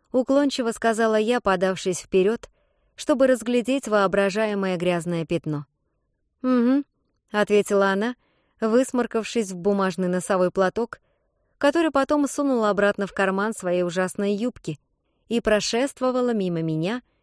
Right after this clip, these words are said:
к главной лестнице. Я поплелась за ней следом. «Как там Чет?» спросила я, имея в виду другого преподавателя колледжа.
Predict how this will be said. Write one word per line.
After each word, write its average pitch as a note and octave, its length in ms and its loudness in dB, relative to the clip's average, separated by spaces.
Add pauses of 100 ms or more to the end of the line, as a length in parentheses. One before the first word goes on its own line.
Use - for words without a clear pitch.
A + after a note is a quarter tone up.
(140)
к G#3 60 -6
главной F3 580 2
лестнице. D3+ 640 -6 (880)
Я C#4+ 280 0
поплелась A3 560 2
за F#3+ 160 0
ней F3 200 -4
следом. D3+ 520 -6 (680)
«Как C#4+ 180 2
там A3 200 0
Чет?» - 400 -4 (500)
спросила G#3 540 0
я, G#3+ 340 0
имея F#3 340 -2
в E3+ 40 -12
виду G#3 320 0 (320)
другого A#3 560 4
преподавателя A3+ 760 0
колледжа. F3+ 520 -4